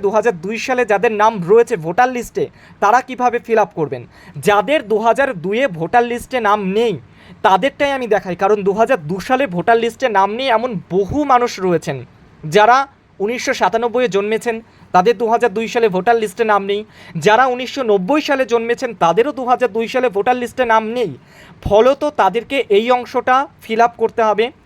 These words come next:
গোলাপি কালার করে, আমি সরাসরি দেখাচ্ছি। এখানে আপনার নিজের নাম লিখতে হবে, এপিক নাম্বার লিখতে হবে, রিলেশনশিপ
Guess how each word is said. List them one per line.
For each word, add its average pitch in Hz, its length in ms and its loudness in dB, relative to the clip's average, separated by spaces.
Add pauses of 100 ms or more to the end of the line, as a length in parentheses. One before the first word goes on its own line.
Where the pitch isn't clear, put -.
(240)
গোলাপি 262 400 4 (100)
কালার 220 320 4
করে, 240 220 0
আমি 220 180 -6
সরাসরি 185 460 -2
দেখাচ্ছি। 143 340 -8 (520)
এখানে 262 220 0 (140)
আপনার 240 300 -4
নিজের 226 320 -2
নাম 185 120 2 (100)
লিখতে 226 260 -6
হবে, 214 180 2 (400)
এপিক 208 280 0 (140)
নাম্বার 202 340 4
লিখতে - 260 -6
হবে, 220 200 2 (500)
রিলেশনশিপ 254 840 -2